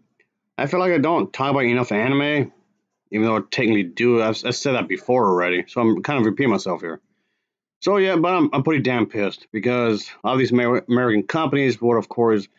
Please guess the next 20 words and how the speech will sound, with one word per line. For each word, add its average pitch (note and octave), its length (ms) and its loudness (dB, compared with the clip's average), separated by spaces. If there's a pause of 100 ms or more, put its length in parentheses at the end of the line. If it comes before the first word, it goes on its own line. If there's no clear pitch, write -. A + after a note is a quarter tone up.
(340)
attempt G2+ 360 -2
to A2 60 -4
censor C3+ 800 -2
a A2+ 60 -10
lot A#2+ 80 0
of A#2 80 0
the G2+ 120 2
anime B2 540 0
because G#2+ 360 -2
of G2+ 160 -4 (160)
politics, B2 760 -2 (540)
nudity, B2 540 4
or A2+ 280 4 (120)
various B2 500 -2
other A2+ 380 2 (320)
contrived A2 460 -2
reasons. F#2 340 0 (680)
So F3 300 0
I'm D#3+ 320 4
viewing E3 600 6